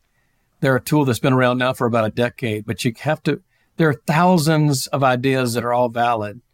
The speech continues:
but how do you get, come to your handful that you really gotta focus on? And I think a materiality assessment helps you focus on the big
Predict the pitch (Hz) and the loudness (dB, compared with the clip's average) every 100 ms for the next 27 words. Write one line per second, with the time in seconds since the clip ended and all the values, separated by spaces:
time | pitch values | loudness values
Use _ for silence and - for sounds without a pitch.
0 | _ _ _ - 117 160 208 202 151 170 | _ _ _ -4 0 2 4 2 2 -2
1 | - 165 156 143 117 104 120 123 131 117 | -2 0 2 2 2 0 0 0 -2 -6
2 | 110 - 113 123 120 110 104 - 113 - | -6 -6 -4 -4 -6 -10 -10 -8 -10 -8
3 | - 110 98 101 _ _ _ _ - 123 | -10 -10 -14 -18 _ _ _ _ -6 -2
4 | 120 113 110 123 113 110 - 127 117 117 | 0 0 -2 -4 -4 -4 -4 -2 -2 -4
5 | 117 113 104 - 113 - 107 110 - 110 | -6 -8 -6 -4 -4 -4 -8 -10 -12 -12
6 | - 113 117 - 113 107 113 | -8 -8 -8 -6 -6 -8 -10